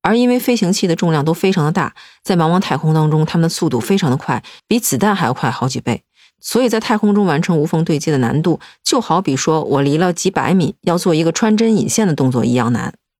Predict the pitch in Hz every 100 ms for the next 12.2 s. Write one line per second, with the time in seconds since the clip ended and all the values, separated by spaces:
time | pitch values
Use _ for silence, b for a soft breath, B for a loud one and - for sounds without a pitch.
0 | _ 180 180 175 156 170 160 196 202 147
1 | 160 170 127 113 113 117 156 160 151 143
2 | 131 120 170 156 131 - 156 151 156 147
3 | 131 135 147 131 156 - - 123 123 -
4 | B B B 156 151 151 147 139 151 156
5 | 123 117 - - 135 139 143 143 127 -
6 | 147 147 147 131 139 127 147 156 156 120
7 | 117 123 - - _ _ _ 233 214 175
8 | 165 196 - 175 165 165 175 131 - 123
9 | 123 B B - 202 196 165 147 147 160
10 | 165 151 151 135 123 - 110 117 113 -
11 | _ _ - 208 269 233 165 151 - 160
12 | 156 147